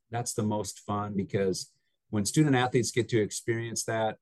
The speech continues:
I do think it carries over into, into their life. They become, they become, there becomes a belief that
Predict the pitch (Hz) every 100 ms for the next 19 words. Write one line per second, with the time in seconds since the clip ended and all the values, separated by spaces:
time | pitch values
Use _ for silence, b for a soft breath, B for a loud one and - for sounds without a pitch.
0 | _ _ _ 101 98 131 131 123 110 -
1 | 110 107 104 107 104 104 95 101 92 104
2 | 92 107 95 110 101 98 95 98 98 -
3 | - 98 92 - 104 98 95 - _ _
4 | _ _ 110 101 101 - 113 117 107 104
5 | - 139 117 92 101 101 113 98 - 101
6 | 95